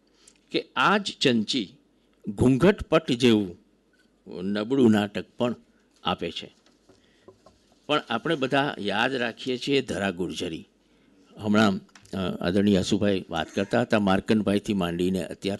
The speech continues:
સુધીના જે કલાકારોએ ધરા ગુર્જરીમાં કામ કર્યું છે. એક તરફ, અ, રંગભૂમિ પ્રેમ, બીજી તરફ ગુજરાત પ્રેમ અને ત્રીજી તરફ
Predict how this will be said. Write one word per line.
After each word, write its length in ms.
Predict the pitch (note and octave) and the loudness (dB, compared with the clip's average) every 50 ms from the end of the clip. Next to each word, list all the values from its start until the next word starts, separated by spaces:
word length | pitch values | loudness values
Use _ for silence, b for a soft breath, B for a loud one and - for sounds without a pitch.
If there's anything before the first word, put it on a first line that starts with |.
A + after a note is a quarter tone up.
| - | -8
સુધીના 460 | - F2 D#2 - F2+ F2+ F#2+ G#2 A#2 A2 | -12 -12 -10 -10 -10 -8 -6 -6 -6 -6
જે 240 | F#2+ - A2+ A2+ | -6 -6 -6 -8
કલાકારોએ 680 | G2+ - F2 E2+ F2 F2 - - - D2 D2 C#2 - - _ _ _ _ _ _ _ _ _ - | -6 -6 -8 -8 -8 -8 -8 -10 -10 -8 -8 -10 -12 -14 _ _ _ _ _ _ _ _ _ -18
ધરા 240 | - - G#2 G#2+ A2 | -14 -12 -10 -10 -8
ગુર્જરીમાં 580 | G#2 G#2+ G#2 G2+ F#2+ A2+ G2+ G#2 G2+ G2 E2+ | -8 -8 -8 0 2 4 4 6 4 4 4
કામ 220 | - E2 D#2 E2+ F2+ | 2 0 -2 -2 -2
કર્યું 280 | - - D2 D#2+ D#2+ | -4 -2 0 0 0
છે. 260 | D2 - - F2+ - - _ _ _ b b b b b b b b b b - | -2 -4 -8 -10 -12 -16 _ _ _ b b b b b b b b b b 4
એક 180 | E3 E3 - | 4 4 2
તરફ, 440 | - F3 E3+ E3+ E3+ - - - F3+ | 2 4 4 4 4 2 -2 -2 -2
અ, 760 | D#3+ - - - _ - - - - - F#2 G2+ G2+ G2+ G2 | -2 -2 -4 -10 _ -18 -18 -14 -8 -4 -2 0 2 2 2
રંગભૂમિ 560 | G2+ A2+ B2+ C#3 C#3 C3 C3 D3 D#3+ E3+ E3 | 4 4 4 4 6 6 6 6 8 8 8
પ્રેમ, 400 | E3 E3 E3 D#3+ D#3+ E3 D#3+ C3+ | 6 8 6 6 6 6 4 4
બીજી 200 | G#2+ A2+ A2 A2+ | 2 2 2 2
તરફ 220 | A2+ - B2+ C3 B2 | 2 4 4 4 4
ગુજરાત 640 | - F2 F#2 G2 F#2 G2 A2 B2 C3 C#3 - - | 2 0 0 0 2 2 4 4 4 4 4 2
પ્રેમ 280 | - A#2+ C#3 C#3 D3 A#2 | 4 6 6 6 6 4
અને 140 | G2+ A2 G#2 | 4 2 2
ત્રીજી 340 | - A2 A2+ A#2+ C3 C3+ | 2 2 0 0 0 -2
તરફ 240 | - - A2 G2+ G2 | -2 0 0 0 0